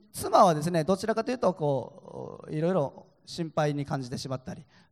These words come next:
まあ、まあ、女性ってそうなのかなと思います。男性と女性というのがもともと全然違う生き物ですね。だから、う-、自分が考えてるようにお-、相手も考えるやろうって思ってたら、もう摩擦が生まれてきますね。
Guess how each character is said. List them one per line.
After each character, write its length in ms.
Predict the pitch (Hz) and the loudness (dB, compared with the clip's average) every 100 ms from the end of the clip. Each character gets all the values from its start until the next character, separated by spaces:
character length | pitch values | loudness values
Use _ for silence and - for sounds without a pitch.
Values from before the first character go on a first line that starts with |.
| - | -6
ま 120 | 147 | -2
あ、 20 | |
ま 160 | 147 123 | -2 -4
あ、 40 | 139 | -2
女 140 | 190 | -2
性 140 | - 466 | -2 -4
っ 40 | |
て 100 | 208 | -4
そ 180 | - 403 | -4 0
う 40 | |
な 80 | 254 | 2
の 80 | 175 | 4
か 80 | 190 | 4
な 160 | - | 4
と 80 | 165 | 2
思 100 | 156 | 2
い 40 | |
ま 120 | 143 - | 0 -2
す。 200 | - - - - - | -8 -14 -20 -16 6
男 260 | 214 254 | 8 8
性 160 | 285 277 | 6 4
と 100 | 320 | 6
女 140 | 240 | 6
性 180 | 233 254 | 4 4
と 60 | 285 | 2
い 60 | |
う 20 | 277 | 4
の 60 | |
が 100 | 202 | 4
も 160 | 175 202 | 4 4
と 100 | 233 | 4
も 100 | 240 | 4
と 100 | 247 | 4
全 160 | 220 226 | 4 2
然 100 | 233 | 0
違 120 | 208 226 208 | 4 6 6
う 80 | |
生 120 | 196 190 | 4 0
き 80 | 226 | 6
物 360 | 226 170 131 | 8 8 6
で 100 | 123 | 2
す 80 | 120 | 2
ね。 200 | 180 123 - - - - | 2 2 -4 -16 -10 0
だ 200 | 202 240 | 4 6
か 80 | |
ら、 280 | 247 233 - - - - | 10 10 8 -4 -20 -10
う-、 340 | - - 208 196 | -8 -4 -4 -6
自 240 | 175 226 | 2 4
分 160 | 247 359 | 8 8
が 100 | 302 | 8
考 240 | 262 277 302 | 6 6 6
え 60 | 294 | 6
て 80 | |
る 80 | 285 | 6
よ 80 | 262 | 6
う 20 | |
に 160 | 226 185 | 8 4
お-、 240 | 160 214 226 | 4 2 6
相 180 | 226 269 | 6 8
手 80 | |
も 80 | 311 | 6
考 120 | 233 269 285 | 6 6 6
え 80 | 254 | 8
る 60 | |
や 100 | 240 | 12
ろ 120 | 262 | 12
う 40 | 262 | 10
っ 240 | - - | 6 2
て 220 | 226 185 - | 4 4 0
思 160 | 196 233 | 4 4
っ 40 | |
て 100 | 240 | 6
た 80 | 175 | 4
ら、 180 | 160 120 - - | 4 2 -4 -6
も 1200 | 165 202 262 262 233 170 135 120 101 - 135 123 | 2 8 10 12 12 10 8 0 -10 -10 -10 -8
う 40 | 143 | 2
摩 80 | 208 | 2
擦 260 | 226 233 | 2 0
が 100 | 226 | 2
生 100 | 185 | 4
ま 100 | 175 | 2
れ 80 | 156 | 0
て 100 | 151 | -2
き 60 | 131 | -4
ま 100 | 120 | -4
す 140 | 127 | -2
ね。 280 | 180 131 | 0 0